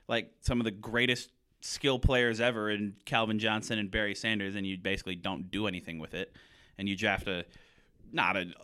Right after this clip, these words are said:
not an insanely good quarterback, but a pretty good quarterback, Matthew Stafford, and you have him for a long time, and you, they went to the playoffs, like, once, twice, maybe, uh, with, with Stafford. Uh, they haven't won the division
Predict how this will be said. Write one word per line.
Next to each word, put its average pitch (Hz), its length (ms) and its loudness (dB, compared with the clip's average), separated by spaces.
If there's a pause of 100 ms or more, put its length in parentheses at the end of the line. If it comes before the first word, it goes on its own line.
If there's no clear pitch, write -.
(120)
not 127 300 -4
an 95 160 -6
insanely 123 680 0
good 107 240 0
quarterback, 120 500 0
but 127 100 4
a 117 40 0
pretty 165 480 4
good 131 360 2 (480)
quarterback, 135 460 6
Matthew 127 320 4
Stafford, 127 440 4
and 123 100 4
you 120 80 6
have 127 160 6
him 131 140 4
for 117 100 -2
a 110 60 2
long 107 200 0
time, 107 220 0
and 107 100 0
you, 98 80 -4 (100)
they 101 120 -4
went 101 140 -6
to 98 60 -12
the 92 120 -6
playoffs, 98 480 2
like, 85 240 -8 (760)
once, 101 480 -4
twice, 113 440 0
maybe, 147 340 -4
uh, 127 80 -6
with, 139 200 -8
with 139 160 -8
Stafford. 143 500 -2 (280)
Uh, 101 160 -8
they - 140 -6 (320)
haven't 196 240 0
won 180 140 4
the 175 100 4
division 135 600 0